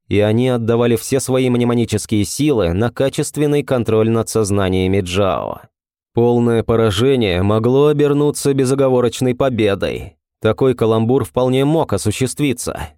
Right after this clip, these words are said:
Главное не торопиться. Права на ошибку у них не было. Кораблев и сопровождающие Кибдига облачились в специальные скафандры, так как температура на кораблях Тернаков очень низкая.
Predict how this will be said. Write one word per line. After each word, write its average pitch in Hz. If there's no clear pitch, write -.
Главное 110
не 113
торопиться. 110
Права 107
на 101
ошибку 120
у 147
них 113
не 104
было. 69
Кораблев 127
и 127
сопровождающие 113
Кибдига 135
облачились 135
в -
специальные 151
скафандры, 139
так -
как -
температура 147
на 104
кораблях 107
Тернаков 143
очень 123
низкая. -